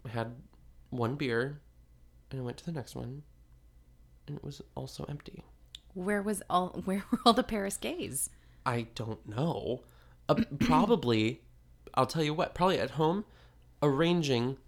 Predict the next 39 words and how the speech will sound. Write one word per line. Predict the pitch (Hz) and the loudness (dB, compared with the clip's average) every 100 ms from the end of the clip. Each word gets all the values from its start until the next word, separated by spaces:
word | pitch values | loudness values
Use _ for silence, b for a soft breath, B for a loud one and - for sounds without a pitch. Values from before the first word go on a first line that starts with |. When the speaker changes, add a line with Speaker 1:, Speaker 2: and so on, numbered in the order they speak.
| - | -4
Speaker 1:
their | 143 | -2
collections | 143 139 120 - 139 135 | 0 0 2 0 0 0
of | 143 - | -4 -4
clutches | - 190 - 113 110 B B | -2 0 2 0 -2 B B
because, | 160 170 208 123 - B | -6 0 2 0 -4 B
as | - 120 | -2 2
you | 131 | 4
know, | 180 113 - 123 | 4 2 0 -2
I | |
chose | 123 139 117 | 2 2 0
a | 113 | -2
tote | - 120 | 0 0
bag | 156 170 185 147 | 0 -2 -2 0
very | 120 117 | 2 2
carefully | 120 110 107 156 170 | 0 -4 -2 -2 0
Speaker 2:
Yes. | 165 | 2
Speaker 1:
before | 156 - 143 | 2 2 2
I | 135 | 2
left | 131 170 - - B B B B B - - - - - | 0 -4 -8 -18 B B B B B -20 -20 -20 -20 -4
to | - | -2
try | 131 127 107 | 0 2 2
and | 107 | 2
fit | 117 113 | 0 2
in | 110 | 2
with | 120 - | 0 -2
Parisian | 120 117 113 117 | 0 2 2 2
gays | 110 117 143 | 0 0 -2
'cause | 143 | -2
I | |
was | 123 123 | -2 0
like, | 120 - | 0 2
"Well, | 147 123 | 2 2
a | 120 | 2
backpack | 147 165 - - - | 0 0 -4 -8 -6
just | - - | -6 -4
<laughs> | 147 | -2
won't | - | -4
cut | - 156 - | -6 -12 -12
it." | - | -14